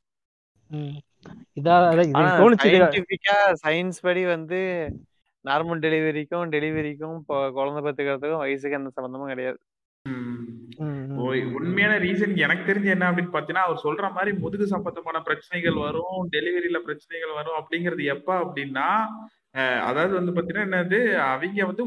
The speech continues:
Speaker 3: ஒரு, ஒரு குழந்தை பெற்று எடுத்ததுக்கு அப்புறமேட்டு தான் வந்து பாத்தீங்கன்னா, அஹ், ஹார்மோன்ஸ்ல வந்து பாத்தீங்கன்னா மாறுபாடுகள் ஏற்படும்.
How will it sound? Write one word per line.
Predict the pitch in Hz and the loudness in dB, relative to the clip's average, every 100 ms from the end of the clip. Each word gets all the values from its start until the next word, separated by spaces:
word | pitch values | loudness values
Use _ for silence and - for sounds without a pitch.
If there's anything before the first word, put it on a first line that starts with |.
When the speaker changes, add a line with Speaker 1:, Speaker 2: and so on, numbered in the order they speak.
| 190 | -2
Speaker 3:
ஒரு, | 160 160 151 | -2 -2 -2
ஒரு | 151 151 | 0 0
குழந்தை | - 156 196 220 | 0 0 2 0
பெற்று | 220 214 226 208 | 0 -2 0 0
எடுத்ததுக்கு | 190 190 180 180 | 2 0 -2 -2
அப்புறமேட்டு | 156 151 180 185 180 180 | -2 -2 -4 -2 -2 -2
தான் | 180 208 180 | 0 0 -2
வந்து | 180 | -4
பாத்தீங்கன்னா, | 170 165 190 240 233 | -6 -2 0 0 0
அஹ், | 151 151 147 | -2 -4 -2
ஹார்மோன்ஸ்ல | 147 170 208 202 202 196 175 | 2 2 2 0 0 0 0
வந்து | 175 185 | -2 -4
பாத்தீங்கன்னா | 170 156 185 190 | -4 -4 -6 -2
மாறுபாடுகள் | 160 180 180 165 156 | -2 -2 0 -2 -2
ஏற்படும். | 147 147 151 170 254 269 | -2 -4 -4 -2 -2 -6